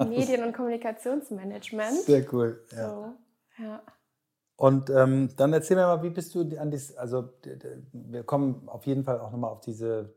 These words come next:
Speaker 2: diese zwei Kulturen, die dich geprägt haben, äh, weil ich glaube, dass, ähm,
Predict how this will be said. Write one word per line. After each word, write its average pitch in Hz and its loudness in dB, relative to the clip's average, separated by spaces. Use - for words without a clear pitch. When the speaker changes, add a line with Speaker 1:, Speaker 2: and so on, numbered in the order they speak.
Speaker 2:
diese 107 -14
zwei 117 -2
Kulturen, 127 -4
die 117 -4
dich 107 -12
geprägt 110 -8
haben, 120 -4
äh, 110 -6
weil 110 -8
ich 107 -14
glaube, 117 2
dass, 110 -6
ähm, 120 -18